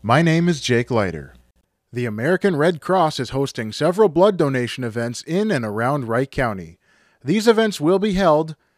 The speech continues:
March fifteenth from noon to six P M at the Presbyterian Church in Buffalo,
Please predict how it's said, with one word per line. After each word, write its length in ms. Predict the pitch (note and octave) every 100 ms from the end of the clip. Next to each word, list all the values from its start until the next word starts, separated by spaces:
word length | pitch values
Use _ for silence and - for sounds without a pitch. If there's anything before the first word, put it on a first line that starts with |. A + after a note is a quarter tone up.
| _ _
March 340 | G2+ A2+ F#3 -
fifteenth 640 | G#3 G3+ - G3+ F#3+ F#3
from 320 | - C3+ A2
noon 240 | A2+ E3+ G#3
to 80 |
six 300 | - G3+ F#3+
P 260 | - G3+ F3+
M 160 | E3 E3
at 160 | B2
the 60 | G2+
Presbyterian 840 | C#3+ E3 D#3 E3+ F3+ F3+ F3+ E3+
Church 340 | - F3 E3
in 200 | A2 A#2
Buffalo, 600 | G#2+ D#3 - A2+ G#2 A2+